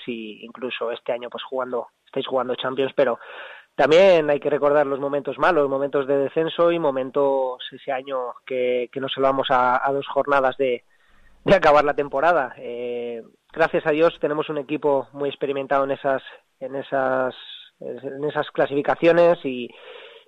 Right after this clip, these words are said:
y bueno, estamos ahí peleando. Ya sabes que, que Primera División es muy dura y, y, eh, eh, coges una racha negativa y, y es muy difícil salir.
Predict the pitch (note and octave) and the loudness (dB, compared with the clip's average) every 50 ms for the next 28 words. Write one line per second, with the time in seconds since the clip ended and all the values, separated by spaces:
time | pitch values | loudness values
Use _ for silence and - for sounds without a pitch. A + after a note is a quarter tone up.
0 | _ - C#3+ C#3+ D#3 D#3 D3 D3 D#3 D3+ - C#3 C#3 C#3 - - C3 C3 C#3+ C#3 | _ 2 4 6 6 6 6 4 2 0 -2 -2 -2 -4 -4 -4 -4 -2 -2 -2
1 | C#3 C3 - C3+ C3+ C3+ C3 C3+ C#3 C#3 C3+ C3 C3 - - - B2 B2 B2 B2+ | -2 -2 -2 -2 -2 -2 -2 -2 -2 -4 -4 -4 -4 -8 -14 -16 -12 -10 -8 -6
2 | - C3+ C3 B2+ - - C3+ B2+ B2 A#2+ A2+ - B2+ - C3+ B2+ C#3 C#3+ C#3 C#3 | -4 -2 -4 -4 -4 -4 -4 -4 -4 -4 -6 -8 -10 -8 -4 2 2 4 4 4
3 | C3 D3 C#3+ C3+ B2 B2+ C3+ C3 C3+ D3 D3 C#3+ C3+ C3 B2+ A#2+ A#2+ A#2 A2+ A2 | 2 0 -2 -4 -6 -8 -6 -4 -2 0 0 0 -2 -4 -8 -12 -20 -20 -20 _
4 | A2 _ _ B2 A#2+ A#2 A2+ A2+ A#2 A2+ A2+ A2+ A2+ A2+ A2+ A2+ A2 - - _ | _ _ _ -20 -20 -20 -18 -16 -14 -10 -10 -8 -8 -8 -10 -12 -14 -16 -20 _
5 | _ _ - C3+ C3+ C3+ C3+ C3+ - D3+ C#3 - - D3 D3 C#3 C#3+ C#3+ C#3 - | _ _ -10 -8 -6 -6 -4 -2 -2 -2 0 0 0 2 2 4 4 4 2 2
6 | D3+ C#3+ C#3 C3 B2+ B2+ - C#3 C#3+ D3 D3 C#3 C3+ B2+ B2 A#2+ - - - - | 0 0 2 2 0 0 2 4 6 6 6 6 4 2 -2 -6 -8 -14 -20 -18
7 | - - - - _ _ - D#3 D3+ D#3 E3 D#3+ D3 - D#3+ C3+ C3+ C#3+ - - | -18 -20 -20 -20 _ _ 2 4 4 6 4 4 4 2 0 -2 -2 -2 -2 0
8 | C3+ C#3+ D#3+ E3+ D#3+ B2+ | 2 4 6 6 6 4